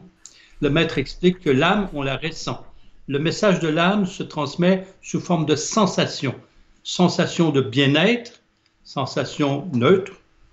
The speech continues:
ou sensation de mal-être. Et une sensation de bien-être, c'est une transmission de l'âme qui vous dit, « Ça, c'est juste et sain pour vous. » Si c'est une sensation de mal-être, je ne parle pas du plexus solaire,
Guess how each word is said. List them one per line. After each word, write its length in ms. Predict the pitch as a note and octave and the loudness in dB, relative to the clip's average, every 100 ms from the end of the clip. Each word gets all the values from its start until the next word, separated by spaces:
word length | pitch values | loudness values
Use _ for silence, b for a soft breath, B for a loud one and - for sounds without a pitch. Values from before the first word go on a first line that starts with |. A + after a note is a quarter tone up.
| _ | _
ou 60 | - | -8
sensation 580 | - D#3+ - D#3 F#3+ F3+ | -2 0 0 0 4 4
de 100 | C#3+ | 4
mal-être. 640 | D#3+ D3 B2+ G#2+ - - - _ b b b - | 2 2 0 -4 -10 -20 -20 _ b b b -2
Et 180 | C3 | -2
une 120 | C#3+ B2+ | -2 -4
sensation 600 | - D3 D3 C3+ - D3+ | -2 -2 -2 -2 0 2
de 100 | C3 | 2
bien-être, 640 | C3 B2+ D3 F#3 G3+ - b b b | 2 2 4 4 2 -4 b b b
c'est 440 | - D#3+ C3+ - | -6 -4 -4 0
une 320 | D#3 D3 C#3 | 0 2 -2
transmission 720 | C#3 F3 E3+ - D#3+ - E3+ D#3 | -2 2 2 2 -2 0 0 2
de 100 | C3+ | 2
l'âme 340 | D3 E3+ F3 | 4 4 2
qui 120 | - | 0
vous 160 | B2+ B2+ | -2 0
dit, « 280 | B2 D3+ D3 B B B - | 0 -4 -6 B B B -14
Ça, 360 | - - F#3+ | -6 0 2
c'est 260 | F#3 D#3 C3 | 2 2 2
juste 480 | B2 C#3+ F#3 - - | 2 4 4 2 -4
et 100 | C#3 | -4
sain 360 | - - F3+ | -4 0 2
pour 220 | C#3+ C#3 A2+ | 2 0 -2
vous. » 240 | G#2+ G#2 - _ _ _ | -6 -12 -16 _ _ _
Si 360 | - - E3+ D#3+ | -16 -8 -6 -4
c'est 140 | D#3+ | -4
une 60 | C#3+ | -2
sensation 540 | D3+ C#3 D3 - C#3+ | -2 -2 -2 0 2
de 60 | B2+ | 2
mal-être, 380 | B2 C#3+ F3 | 4 4 2
je 60 | - | 0
ne 40 | |
parle 220 | - C#3+ - | -2 0 4
pas 80 | |
du 120 | F#3 F#3 | 4 4
plexus 420 | F#3+ F#3 - F#3 | 4 2 4 2
solaire, 500 | - F3+ F#3+ C3 | 4 4 4 2